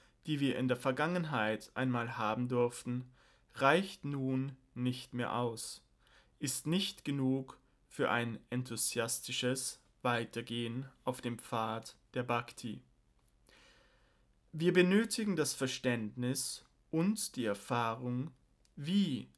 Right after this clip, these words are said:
das Lebewesen eine Seele ist, Radhikas ewige Dienerin, und wie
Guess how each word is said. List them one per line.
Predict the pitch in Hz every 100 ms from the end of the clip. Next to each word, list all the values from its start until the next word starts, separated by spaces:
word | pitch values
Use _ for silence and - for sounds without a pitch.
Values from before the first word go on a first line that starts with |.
| _
das | - 123 -
Lebewesen | 123 131 123 107 113 110 123
eine | - 120
Seele | 113 - 127 120 110
ist, | 110 110 - - - _ _ _ _ _ -
Radhikas | 127 117 117 107 123 117 127 180 - - _ -
ewige | 131 120 120 131
Dienerin, | 131 139 135 117 110 107 101 - _ _ _ _ _
und | 147 131 123 - _
wie | 135 135 127 123 135 196